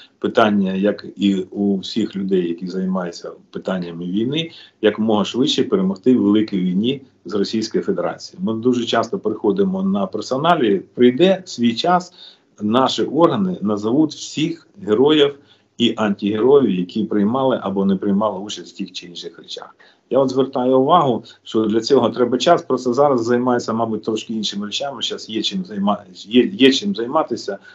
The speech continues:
але не думайте, що це питання хтось забуде і воно буде в якійсь шуфляді там, от, пилом, е, накриватися. От всьому свій час. Я можу нагадати, звертайте увагу, що от забули там про пана,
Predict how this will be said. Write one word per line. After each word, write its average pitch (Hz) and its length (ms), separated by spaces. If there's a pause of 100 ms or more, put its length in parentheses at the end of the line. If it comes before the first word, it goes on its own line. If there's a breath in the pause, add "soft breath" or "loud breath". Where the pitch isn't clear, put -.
(120)
але 113 200
не 117 120
думайте, 127 340
що - 140
це 98 140
питання 98 480
хтось 98 280
забуде 101 400
і 92 140
воно 98 200
буде 95 220
в 95 40
якійсь 92 300
шуфляді 95 480
там, 87 200 (440 soft breath)
от, 87 560
пилом, 95 420
е, 87 340
накриватися. 92 1000
От 98 140
всьому 175 320
свій 131 280
час. - 400 (580)
Я 127 100
можу 139 240
нагадати, 131 560
звертайте 107 500
увагу, 104 460
що 92 440
от 98 240
забули 110 420
там 92 200
про 90 160
пана, 95 500